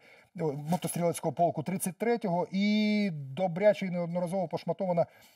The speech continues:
сто п'ятдесят п'ята зальотна батальйонно-тактична група тихоокеанських морпіхів. От намагаються, власне, вони атакувати з, е, півночі, північного сходу.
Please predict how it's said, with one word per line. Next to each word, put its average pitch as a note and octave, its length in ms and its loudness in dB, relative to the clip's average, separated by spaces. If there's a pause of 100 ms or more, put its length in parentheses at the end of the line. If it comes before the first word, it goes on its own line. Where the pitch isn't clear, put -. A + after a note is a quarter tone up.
(140)
сто - 280 -4
п'ятдесят F3 500 -2
п'ята F#3 380 6
зальотна D#3+ 460 -2
батальйонно-тактична D#3 880 -2
група D#3+ 400 2
тихоокеанських D#3+ 920 0 (300)
морпіхів. E3 600 2
От C3+ 120 -8
намагаються, D#3 420 2
власне, D3 280 -4
вони D3 240 -2 (960)
атакувати G#3 600 6
з, C3 380 2
е, F3 680 8 (920)
півночі, G3+ 400 4
північного F#3 500 2
сходу. B2 460 -6